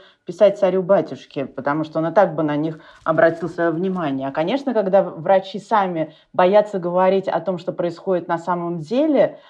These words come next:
а, то, а, а как тогда общество об этом узнает и будет поднимать, а, эти все вопросы?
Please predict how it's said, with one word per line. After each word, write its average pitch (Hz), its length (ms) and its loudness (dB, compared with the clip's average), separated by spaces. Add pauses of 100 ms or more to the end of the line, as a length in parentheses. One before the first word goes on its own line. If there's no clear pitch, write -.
(180)
а, 147 200 0
то, 170 420 0
а, 170 260 4
а 165 120 2
как 202 300 -2
тогда 160 560 0
общество 160 500 -2
об 147 120 0
этом 156 300 -2
узнает 160 680 -2
и - 140 -8
будет 156 420 -6
поднимать, 165 580 -4 (260)
а, 143 200 -6
эти 160 280 -4
все 160 460 0
вопросы? 156 680 -4